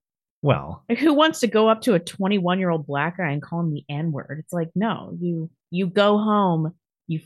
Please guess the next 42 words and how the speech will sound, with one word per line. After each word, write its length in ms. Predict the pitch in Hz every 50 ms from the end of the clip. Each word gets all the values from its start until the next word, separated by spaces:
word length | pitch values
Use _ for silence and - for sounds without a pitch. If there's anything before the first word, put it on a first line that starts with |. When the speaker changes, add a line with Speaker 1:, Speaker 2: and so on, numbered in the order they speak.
| _ -
Speaker 2:
FaceTime 480 | 202 190 190 190 - - 208 185 180
your 140 | 160 151 160
friend, 540 | - - - - 185 180 170 156 147 151 147 -
and 220 | - 160 165 156 151
then 260 | 165 160 160 165 160
you 80 | 156 147
call 320 | 143 - - 143 139 143 147
him 100 | 143 147
an 80 | 143
N-word. 400 | 135 - - - - - 131 131
Speaker 1:
You 80 | 143 139
Speaker 2:
That's 100 | 131 131
Speaker 1:
won't 140 | 135 131 120
get, 100 | 135 147
<laughs> 880 | - - 87 85 - - - - - - - - - - - - - -
you 80 | 180 156
won't 180 | 147 156 147 139
Speaker 2:
Like, 80 | 143
Speaker 1:
believe 100 | 139 151 151
Speaker 2:
what 80 | -
Speaker 1:
what 80 | - 127
Speaker 2:
are 20 |
Speaker 1:
I 40 | 127
Speaker 2:
you 40 | 127
Speaker 1:
just 280 | 123 123 113 - -
Speaker 2:
doing? 120 | - 147 139
Speaker 1:
saw. 180 | 113 90 82 - - - - - - - - - -
A 60 | 131
black 300 | 131 117 127 143 143 135
guy 180 | - 143 110 110
in 140 | 113 - -
Speaker 2:
<laughs> 0 |
Speaker 1:
public, 440 | - - 165 147 120 90 87 - - -
which 180 | 131 127 -
offends 420 | 131 - - 175 180 190 165 135 120
me 180 | 110 107 98 -
as 120 | 107 110
a 40 | 127
known 240 | 120 135 143 143 135
racist. 460 | 123 135 147 139 135 110 92 - - - - - - - - _ _ _ _ _ _ _ _ _ _ _
Uh, 400 | - 135 135 131 120 120 117 113 131 - _ _ _ _ _ _ _ _ _ _ _ _ _
now, 840 | 294 330 330 330 320 311 302 175 143 175 190 175 180 180 175 170 -